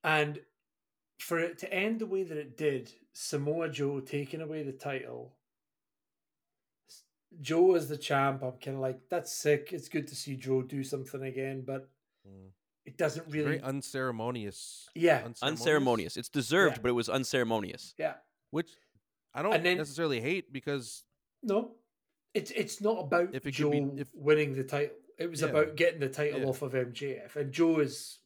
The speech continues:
Speaker 2: Mm.
Speaker 1: definitely the kind of guy that could do that, right? My problem isn't so much that. My problem is the group that are now known as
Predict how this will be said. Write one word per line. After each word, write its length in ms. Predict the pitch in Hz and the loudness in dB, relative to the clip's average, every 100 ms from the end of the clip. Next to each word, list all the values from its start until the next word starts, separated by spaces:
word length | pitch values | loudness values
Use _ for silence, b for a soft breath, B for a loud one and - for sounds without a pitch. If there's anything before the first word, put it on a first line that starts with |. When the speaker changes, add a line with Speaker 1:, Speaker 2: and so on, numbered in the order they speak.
| - | -20
Speaker 2:
Mm. 140 | 151 | 2
Speaker 1:
definitely 480 | 165 160 151 165 139 | 6 6 4 -6 -8
the 100 | 131 | -6
kind 200 | 131 143 | -4 -4
of 80 | 135 | -4
guy 220 | 135 127 | -6 -6
that 160 | 127 131 | -10 -14
could 160 | 123 | -16
do 160 | 117 147 | -14 -14
that, 220 | 117 113 - | -14 -14 -10
right? 240 | 139 151 - b b b b b b _ - | -8 -8 -12 b b b b b b _ -2
My 140 | 156 | 0
problem 400 | 151 202 202 180 | 4 4 4 2
isn't 220 | 165 147 | 0 -4
so 140 | - 151 | -6 -6
much 240 | 143 - | -6 -8
that. 340 | 151 135 117 _ _ _ _ | -8 -6 -8 _ _ _ _
My 120 | 160 | -4
problem 400 | - 214 226 247 | -2 0 0 0
is 160 | 226 135 | -4 -4
the 80 | 143 | -8
group 560 | 123 139 151 175 - _ _ _ _ _ _ _ _ _ _ _ - | -6 -4 -4 -6 -14 _ _ _ _ _ _ _ _ _ _ _ -10
that 260 | 151 160 | -4 -2
are 80 | 147 | 0
now 200 | 147 160 | 0 0
known 320 | 151 151 151 143 | 0 0 0 0
as 400 | 135 123 113 | 0 -2 -6